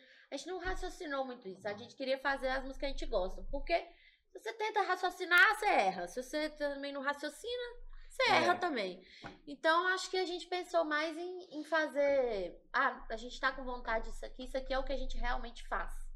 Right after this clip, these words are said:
Speaker 1: E aí, a partir daí, a gente fez as músicas.
Speaker 2: E no Zanzan, a gente tava vindo muito,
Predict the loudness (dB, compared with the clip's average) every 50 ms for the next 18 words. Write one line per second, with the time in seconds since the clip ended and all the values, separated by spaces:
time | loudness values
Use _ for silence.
0 | -10 -12 -14 -16 -18 -20 -20 -20 -20 -20 _ _ _ _ -2 2 4 4 4 4
1 | 2 0 -2 -4 -2 -2 0 0 0 2 2 2 2 0 -2 0 2 2 2 2
2 | 2 0 0 0 -4 -6 -6 -4 -4 -4 -4 -4 -6 -6 -6 -4 -4 -4 -2 -4
3 | -4 -8 -10 -10 -6 -6 -6 -2 0 0 0 0 -2 -2 -2 -2 -2 -2 -6 -8
4 | -4 0 0 2 2 2 0 0 -2 -4 -6 -6 -6 -6 -6 -6 -8 -8 -8 -8
5 | -10 -8 -4 -4